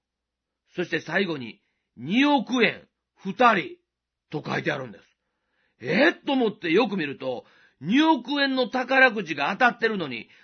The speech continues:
取りに来ない人が二人いるって言うんですね。さらに、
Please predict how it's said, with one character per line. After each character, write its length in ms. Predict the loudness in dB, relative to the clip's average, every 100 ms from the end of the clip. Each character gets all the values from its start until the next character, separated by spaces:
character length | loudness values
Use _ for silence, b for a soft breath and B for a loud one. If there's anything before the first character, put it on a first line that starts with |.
| b
取 240 | -2 0 0
り 60 |
に 140 | -2 -2
来 160 | 0
な 180 | 4 4
い 80 | 4
人 200 | -2 -10
が 180 | -10 -12
二 320 | -6 2 2
人 60 | 2
い 200 | -2 -2
る 120 | -2
っ 20 |
て 60 | -4
言 80 | -8
う 20 |
ん 40 | -12
で 60 |
す 80 | -14
ね。 320 | -10 -10 -10 _ _ _ _ _ _ _ _ _
さ 120 | 0
ら 140 | 2 2
に、 240 | -4 -12